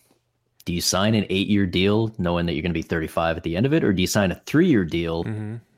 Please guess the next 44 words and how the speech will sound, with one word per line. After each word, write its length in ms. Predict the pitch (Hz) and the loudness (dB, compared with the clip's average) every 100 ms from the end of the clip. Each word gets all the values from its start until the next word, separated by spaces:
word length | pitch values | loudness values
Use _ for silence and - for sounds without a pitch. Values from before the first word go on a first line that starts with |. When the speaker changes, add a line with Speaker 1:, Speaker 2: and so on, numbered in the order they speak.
| _ | _
Speaker 1:
knowing 420 | 92 92 95 90 85 | -4 0 0 0 -4
that 200 | 82 - _ _ _ _ _ _ _ _ | -6 -8 _ _ _ _ _ _ _ _
you 240 | 87 90 | -2 0
can 160 | 92 87 | 0 -2
probably 560 | 95 90 90 87 92 | 0 2 2 0 0
maybe 280 | 90 92 92 | 2 0 0
get 140 | 95 90 | 0 0
a 40 | |
six 220 | - - | -2 -4
or 60 | 95 | -2
seven-year 400 | 131 131 104 92 | 0 2 2 2
deal 260 | 85 82 | -2 -4
at 100 | 85 | -4
the 140 | 85 95 | -4 -2
end 140 | 131 | -2
of 60 | 80 | -4
that? 240 | 67 - | -6 -8
Like, 220 | 82 80 | -8 -6
it, 180 | 87 - 92 | -8 -6 -4
I, 120 | 90 | 0
I 80 | 92 | 0
wonder 360 | 90 110 135 110 | 2 2 2 2
how 200 | 107 107 | 2 2
much, 460 | 104 101 - - _ _ _ _ _ | 0 -2 -8 -12 _ _ _ _ _
how 120 | 107 | 0
many 140 | 110 98 | 2 0
conversations 880 | - 107 104 92 - 92 - 82 | 0 0 2 0 0 -2 -2 -4
happen 300 | 85 80 82 | -2 -2 -4
between 320 | 78 - 87 | -8 -6 -8
players 440 | - 90 87 90 82 | -6 -4 -2 -2 -2
and 120 | 82 | -4
agents 440 | 85 85 76 73 | -4 -4 -8 -10
where 60 | 80 | -10
they 120 | 78 | -8
sort 200 | - 85 | -4 -2
of 60 | 80 | -2
sit 240 | - 82 | -2 -2
down 180 | 87 82 | -2 -2
and 80 | 80 | -2
go 120 | 87 | -2
over 180 | 80 73 | -2 -4
scenarios 640 | - 87 90 85 85 80 | -2 0 0 0 -2 -4
and 80 | 85 | -4
say, 340 | - 80 73 | -2 -2 -6